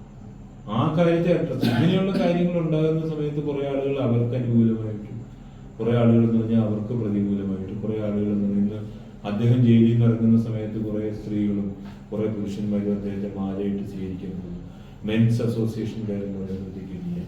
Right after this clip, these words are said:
അതൊക്കെ സമൂഹത്തിന് നൽകുന്ന സം-, നമുക്കിവിടെ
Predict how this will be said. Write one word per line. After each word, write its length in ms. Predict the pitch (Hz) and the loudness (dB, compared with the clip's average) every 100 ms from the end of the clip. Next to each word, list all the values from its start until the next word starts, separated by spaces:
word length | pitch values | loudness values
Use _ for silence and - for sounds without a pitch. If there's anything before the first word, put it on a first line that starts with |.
| - - 139 - - 139 123 - - - - - - - - - - - - - - - 113 | -10 -12 -12 -14 -8 -6 -4 -6 -8 -12 -14 -16 -16 -18 -18 -18 -18 -18 -18 -20 -20 -8 0
അതൊക്കെ 280 | 117 160 202 - | 2 2 0 0
സമൂഹത്തിന് 540 | 156 160 175 175 196 180 | 2 2 4 2 2 2
നൽകുന്ന 320 | 165 165 165 | 2 2 0
സം-, 280 | 156 120 110 113 | 2 0 0 4
നമുക്കിവിടെ 480 | 120 170 190 185 | 4 4 0 0